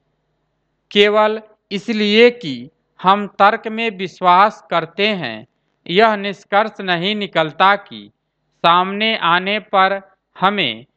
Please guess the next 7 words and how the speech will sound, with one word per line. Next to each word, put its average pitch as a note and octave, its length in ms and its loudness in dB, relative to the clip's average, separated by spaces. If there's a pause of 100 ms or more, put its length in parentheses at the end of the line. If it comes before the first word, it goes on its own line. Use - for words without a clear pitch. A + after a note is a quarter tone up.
(200)
किसी A3 360 -2
रहस्य G3 480 -2
को A3 260 -6
स्वीकार F#3 640 0
नहीं F#3 380 -6
करना F3+ 500 -2
चाहिए।" D#3+ 720 -4